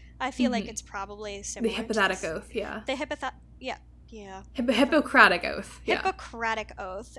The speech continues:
Speaker 1: And so I feel like it's probably extremely similar, and if this is causing harm, this is no
Speaker 2: Mm-hmm.
Speaker 1: way, shape, or form going to be something this person ever truly heals from.
Speaker 2: Yeah. And,
Speaker 1: Yeah.
Speaker 2: like,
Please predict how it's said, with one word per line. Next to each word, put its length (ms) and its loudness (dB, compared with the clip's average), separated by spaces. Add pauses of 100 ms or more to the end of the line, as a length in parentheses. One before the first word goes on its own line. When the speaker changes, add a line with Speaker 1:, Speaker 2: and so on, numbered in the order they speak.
(120)
Speaker 1:
And 320 -2
so 220 -8
I 120 -8
feel 200 -10
like 140 -6
it's 140 -12 (140)
probably 560 -4
extremely 460 -10
similar, 380 -8
and 240 -8
if 100 -10 (420)
this 240 -2
is 80 -6
causing 320 -6
harm, 320 -18 (540)
this 240 -2
is 200 0
no 220 0
Speaker 2:
Mm-hmm. 80 -4
Speaker 1:
way, 160 -4
shape, 300 -8
or 80 -8
form 320 -10
going 340 -8
to 100 -14
be 120 -12
something 480 -10 (120)
this 160 -8
person 480 -8 (560)
ever 420 0
truly 380 -12
heals 360 -12
from. 320 -16 (580)
Speaker 2:
Yeah. 300 -4 (960)
And, 100 4
Speaker 1:
Yeah. 60 2
Speaker 2:
like, 240 0